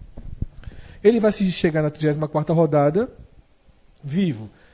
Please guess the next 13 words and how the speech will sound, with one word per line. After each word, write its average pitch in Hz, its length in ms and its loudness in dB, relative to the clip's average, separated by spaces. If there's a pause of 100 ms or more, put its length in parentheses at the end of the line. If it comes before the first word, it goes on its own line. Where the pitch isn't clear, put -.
(180)
E 214 60 0
o 214 40 -6
percentual 208 480 0
de 156 80 0
aproveitamento 151 800 -4
deixa 220 300 -4
isso 214 160 -6
muito 254 140 -8
claro. 127 380 -2 (880)
Se - 120 -12
o 208 40 -4
Sport 175 380 -4
tiver 143 400 -4